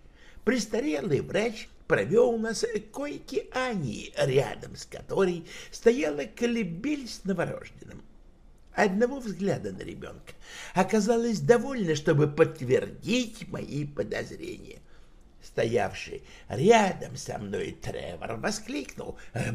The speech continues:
«Бог ты мой! Вот уж не думал, что...» Кожа спящего мальчика была немного светлее материнской, однако не это решило дело. Голову ребёнка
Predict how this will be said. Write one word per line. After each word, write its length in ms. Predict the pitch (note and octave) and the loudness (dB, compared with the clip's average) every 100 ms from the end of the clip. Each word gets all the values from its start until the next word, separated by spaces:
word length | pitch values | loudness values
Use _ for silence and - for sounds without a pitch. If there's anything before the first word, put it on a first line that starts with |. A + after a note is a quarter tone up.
| A2 | -2
«Бог 400 | B4 B2 G#2 - - - | 4 4 2 -6 -12 -8
ты 160 | C#3 C3 | -2 -2
мой! 540 | A#2+ A#2+ A#2+ B2+ - - - - C5 | 0 2 2 2 -2 -10 -12 -2 6
Вот 760 | F3 E3+ C#3+ A2 G2+ B2+ E3 | 10 10 8 0 0 2 4
уж 220 | G#3+ G#3+ - - - | 4 2 -2 0 8
не 320 | G3 F#3 D#3 | 10 12 10
думал, 480 | A#2+ B2 G2 G#2+ B2 | 6 4 4 2 0
что...» 600 | - - - A2+ A#2 - - - - - - - - - - | -2 -4 0 2 2 0 -10 -20 -20 -20 -20 -20 -20 -20 -10
Кожа 560 | C4 C3 G#3+ D3+ - - | -2 0 0 -4 -6 -10
спящего 760 | - - - - - - - - | -6 -6 -6 -8 -14 -12 -12 -10
мальчика 580 | - - - - - - - - - - - | -6 -6 -6 -16 -16 -16 -16 -18 -18 -20 -4
была 300 | C#3 A#3 C#4+ | 2 4 4
немного 480 | C#4 C#4 C#4 C#4+ C4+ | 0 -4 -6 -6 -6
светлее 640 | - D4+ - D4+ D4 G3 - | -6 -8 -6 -2 2 0 -2
материнской, 880 | - - - - - - B2+ B2 - | -10 -10 -12 -12 -16 -4 -4 -2 -2
однако 640 | E3 D3 D#3 G#3+ G#3+ A3 | 0 0 2 2 2 0
не 180 | A#3 B3 | 0 0
это 240 | C4 - | -2 2
решило 460 | G#3 G#3 - A3 G#3+ | 2 2 -2 -2 -2
дело. 360 | G#3+ B2+ - - - - - | -6 -8 -10 -14 -20 -20 -12
Голову 1000 | C3+ A#2+ G3 A#3 A3+ G3 E3 - - | -10 -2 2 6 8 6 4 -6 -10
ребёнка 600 | - - - - - - | -10 -10 -8 -10 -10 -16